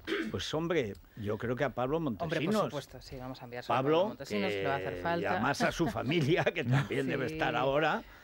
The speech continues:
Speaker 1: O sea, un
Speaker 2: Estarán ahí
Speaker 1: hombre
Speaker 2: en
Speaker 1: ya
Speaker 2: Málaga
Speaker 1: con el
Speaker 2: escuchando,
Speaker 1: éxito
Speaker 2: sí.
Speaker 1: profesional de Pablo Montesinos, que entre ya en la política.
Speaker 2: Se lo enviamos a él y a su familia.
Speaker 1: Y a su
Speaker 2: Sí,
Speaker 1: familia.
Speaker 2: sí,
Speaker 1: Su
Speaker 2: sí,
Speaker 1: familia,
Speaker 2: le
Speaker 1: que
Speaker 2: hace
Speaker 1: además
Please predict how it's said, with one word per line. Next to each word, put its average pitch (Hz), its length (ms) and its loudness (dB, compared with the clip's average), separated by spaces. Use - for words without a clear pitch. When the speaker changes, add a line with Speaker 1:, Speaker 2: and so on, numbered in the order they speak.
Speaker 1:
O - 40 -20
sea, 123 120 2
un 143 80 2
Speaker 2:
Estarán 151 180 4
ahí 147 60 4
Speaker 1:
hombre 147 180 2
Speaker 2:
en 135 80 2
Speaker 1:
ya 147 100 6
Speaker 2:
Málaga 143 240 2
Speaker 1:
con 113 80 -4
el 110 80 -4
Speaker 2:
escuchando, 117 240 -4
Speaker 1:
éxito 147 360 -2
Speaker 2:
sí. - 80 -2
Speaker 1:
profesional 123 640 -2
de 123 120 0
Pablo 131 240 0
Montesinos, 123 580 -4
que 107 160 -4
entre 123 500 0
ya 123 200 -2
en 123 120 -4
la 113 80 -2
política. 127 720 -2
Speaker 2:
Se 165 120 -10
lo 156 80 -4
enviamos 160 380 -2
a 185 100 -2
él 233 220 -2
y 151 240 -2
a 131 80 0
su - 140 -10
familia. 127 440 -14
Speaker 1:
Y 131 80 -2
a 101 80 2
su 107 120 -6
Speaker 2:
Sí, - 60 -8
Speaker 1:
familia. - 340 -10
Speaker 2:
sí, 131 60 -16
Speaker 1:
Su 107 140 -10
Speaker 2:
sí, 87 60 -10
Speaker 1:
familia, 135 520 2
Speaker 2:
le 151 60 -2
Speaker 1:
que 131 60 -4
Speaker 2:
hace 95 60 -4
Speaker 1:
además 95 160 -8